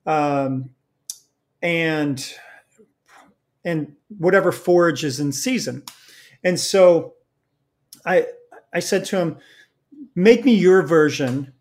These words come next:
knowing that we're fancy and fine dining, um, and see what you can come up with." So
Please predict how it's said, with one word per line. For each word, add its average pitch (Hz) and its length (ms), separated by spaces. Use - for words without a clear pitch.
knowing 175 300
that 180 140
we're 185 80
fancy 156 500
and 165 160
fine 160 240
dining, 135 500
um, 147 400
and 175 200
see - 140
what 190 220
you 185 120
can 175 160
come 170 160
up 139 140
with." 131 120
So 208 360